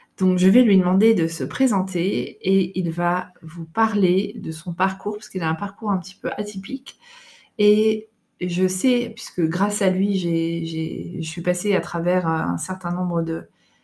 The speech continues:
questionnements, euh, parental-, parentaux, euh, comme on dit, euh, de daronnerie.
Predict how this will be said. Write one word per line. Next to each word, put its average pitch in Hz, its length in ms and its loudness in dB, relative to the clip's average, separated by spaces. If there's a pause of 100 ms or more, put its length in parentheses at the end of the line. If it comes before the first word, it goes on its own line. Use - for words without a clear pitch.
(320)
questionnements, 208 800 0 (100)
euh, 165 140 -2
parental-, 180 840 -2
parentaux, 190 540 0 (840)
euh, 165 240 0
comme 165 240 -2
on 165 80 0
dit, 175 320 -2
euh, 156 200 -2 (100)
de 156 260 -4
daronnerie. 180 680 2